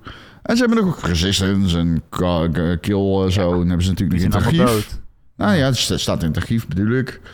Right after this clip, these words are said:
Speaker 1: Hè, eh, Killzone als, eh, service game zou kunnen natuurlijk, hè. Ik bedoel, zeer com-, com-, zeer, gewoon een goede shooter geweest, altijd. Ehm, maar ja, ik,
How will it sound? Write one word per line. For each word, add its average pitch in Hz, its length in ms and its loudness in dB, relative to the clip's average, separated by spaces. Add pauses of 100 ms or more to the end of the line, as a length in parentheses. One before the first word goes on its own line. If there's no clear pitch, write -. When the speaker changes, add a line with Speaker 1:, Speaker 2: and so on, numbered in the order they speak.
(240)
Speaker 1:
Hè, 78 760 2
eh, 76 240 0
Killzone 98 760 2
als, 92 300 0
eh, 95 160 2
service 92 500 0
game 95 200 2
zou 104 220 0
kunnen 76 320 0
natuurlijk, 67 360 -2
hè. 131 160 0
Ik 101 140 0
bedoel, 80 220 -2 (400)
zeer 104 300 -2
com-, 95 220 0 (200)
com-, 95 240 0 (340)
zeer, 92 500 -2 (120)
gewoon 320 160 0
een 233 60 2
goede 202 140 2
shooter - 360 -2 (100)
geweest, - 320 -4 (100)
altijd. - 360 -6 (840)
Ehm, 143 400 2 (1600)
maar 110 120 0
ja, 110 200 0
ik, - 140 -4